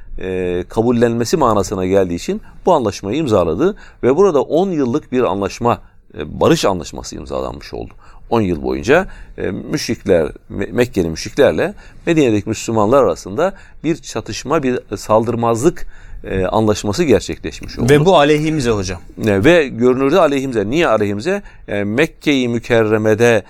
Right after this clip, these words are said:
Speaker 1: Müslüman olan birisi kalkıp, e, Medine-i Münevvere'ye mevcut Müslümanlara tabi olmak üzere gitse, Müslümanlar onu iade etmek zorundalar. Ama tersi olsa, Medine'de Müslüman olarak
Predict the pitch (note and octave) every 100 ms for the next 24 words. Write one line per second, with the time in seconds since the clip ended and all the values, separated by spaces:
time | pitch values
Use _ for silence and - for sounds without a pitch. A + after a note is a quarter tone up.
0 | - - G2+ G#2 - - A2 B2+ C#3 G#2+
1 | G#2 G2+ G2 G2+ - G2 - A2+ A2+ -
2 | D3 - - - F2 F2+ F2+ F#2+ A2+ C#3+
3 | B2 G#2 G#2 G2+ G2 G2+ G2+ F#2 - -
4 | - F2+ F2+ A2 A#2+ D3+ - - G#2 -
5 | G#2+ G2 G2 G2+ G2 G2 F#2+ A2+ G#2+ F#2+
6 | F#2 F#2+ F#2 F#2 C3+ - D3 E3 G3+ -
7 | _ - - - - A2+ - A2 G#2 A#2+
8 | C3 - A2 C3+ G#2+ F#2 F2+ F#2 - F2
9 | - C#2 B1+ - - - - - - -
10 | - - - B2 D3+ C3+ - - C#3 C#3
11 | G#3+ G3 A#2 G2 D#2 - _ _ - F#2
12 | G#2+ A#2+ E3+ E3+ D3 D3 C#3 - C3+ C#3
13 | C#3+ B2+ B2+ B2+ A#2+